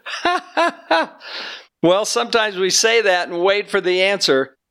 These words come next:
Susan took it the step further, and that is the power of the extra mile action. And that is the example that it's been to us now, as we have fondly remembered that experience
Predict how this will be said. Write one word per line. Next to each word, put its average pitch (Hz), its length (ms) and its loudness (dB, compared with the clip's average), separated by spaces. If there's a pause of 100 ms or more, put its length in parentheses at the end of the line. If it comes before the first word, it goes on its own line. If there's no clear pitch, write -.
Susan 208 680 0 (160)
took 208 220 -2
it 196 180 -8
the 143 120 0
step - 420 -2
further, 139 560 -2 (180)
and 151 300 -2
that 233 460 -2
is 202 440 0
the 175 120 0
power 175 420 -4
of 165 60 -14
the 165 120 -2
extra 160 380 -2
mile 147 580 0
action. 120 520 -8 (680)
And 156 220 -2
that 220 300 -4 (100)
is 190 400 0
the 180 140 4
example 175 600 0
that 156 140 2
it's 147 180 0
been 180 300 0
to 165 180 -2
us 185 320 0
now, 143 560 -2
as 139 220 -2
we 196 220 -2
have 175 200 -2
fondly 214 640 -2
remembered 143 540 0
that 170 180 2
experience 165 720 -2